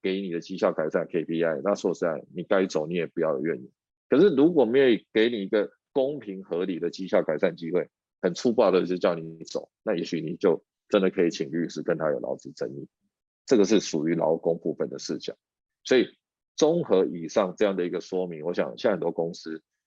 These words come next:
对于这个P I P怎么操作，也都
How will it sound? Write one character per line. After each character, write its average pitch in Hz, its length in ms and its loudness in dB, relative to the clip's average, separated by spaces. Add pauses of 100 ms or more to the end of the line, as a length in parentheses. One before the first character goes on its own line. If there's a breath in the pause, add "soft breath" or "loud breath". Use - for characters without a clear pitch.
(240)
对 120 140 8
于 104 80 8
这 117 100 4
个 104 80 6
P 101 200 4
I 98 80 8
P 95 180 0
怎 85 120 -6
么 76 80 -6
操 85 240 0
作， 80 240 0
也 82 100 0
都 87 360 2